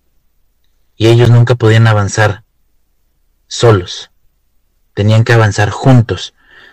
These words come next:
de forma de que la gloria individual no existiera. No podías comer, no podías vestir elegante,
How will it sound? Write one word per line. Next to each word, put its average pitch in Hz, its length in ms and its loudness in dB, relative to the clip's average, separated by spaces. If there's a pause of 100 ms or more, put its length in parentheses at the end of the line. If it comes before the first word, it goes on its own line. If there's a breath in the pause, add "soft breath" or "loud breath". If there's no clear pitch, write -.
(120)
de 113 80 2
forma 127 260 4
de 127 100 4
que 120 120 0
la 104 140 2
gloria 127 360 4
individual 117 680 2 (380 loud breath)
no 123 120 0
existiera. 123 680 0 (960)
No 117 180 -2
podías 120 580 2 (140)
comer, 110 560 -2 (420)
no 110 140 -6
podías 110 640 -2 (180)
vestir 104 340 -2
elegante, 104 640 -2